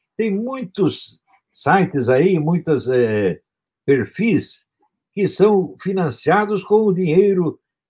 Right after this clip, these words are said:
de funcionários que ganham do governo. Sim,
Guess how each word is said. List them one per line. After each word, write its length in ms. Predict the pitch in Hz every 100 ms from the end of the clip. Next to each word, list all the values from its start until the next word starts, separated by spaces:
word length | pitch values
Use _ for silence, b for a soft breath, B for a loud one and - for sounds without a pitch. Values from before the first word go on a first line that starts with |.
| _ -
de 420 | 117 170 156 120
funcionários 760 | 180 214 208 131 175 202 143 -
que 100 | 170
ganham 260 | 160 202
do 120 | 208
governo. 420 | 214 147 175 139 - b _
Sim, 500 | 226 233 254 196